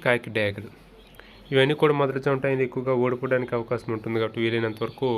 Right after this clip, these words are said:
మొదటి జాము టైంలో వీటిని అయితే ఉపయోగించకండి. ఇక రెండో జాము వచ్చేసి ఎనిమిది గంటల ముప్పై నిమిషాల నుంచి పది గంటల నలభై ఐదు నిమిషాల వరకు అండి.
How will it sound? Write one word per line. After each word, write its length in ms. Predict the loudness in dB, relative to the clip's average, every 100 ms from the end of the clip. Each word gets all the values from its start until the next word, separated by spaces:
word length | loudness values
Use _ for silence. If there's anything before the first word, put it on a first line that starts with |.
| -2
మొదటి 300 | -2 -2 -2
జాము 220 | -2 -2
టైంలో 280 | -2 -2 -2
వీటిని 300 | -2 -2 2
అయితే 120 | 2 2
ఉపయోగించకండి. 720 | 0 2 2 2 0 2 0 -6 -12 -18 -18 -20 -8
ఇక 140 | 2 6
రెండో 240 | 6 6
జాము 200 | 6 4
వచ్చేసి 300 | 2 0 0
ఎనిమిది 280 | 2 2 2
గంటల 220 | 2 2 0
ముప్పై 220 | -2 -2
నిమిషాల 300 | -4 0 0
నుంచి 180 | 0 -2
పది 180 | 0 2
గంటల 220 | 0 0
నలభై 220 | -2 -2
ఐదు 100 | -4 -4
నిమిషాల 260 | -4 -4
వరకు 220 | -4 -6 -8
అండి. 180 | -10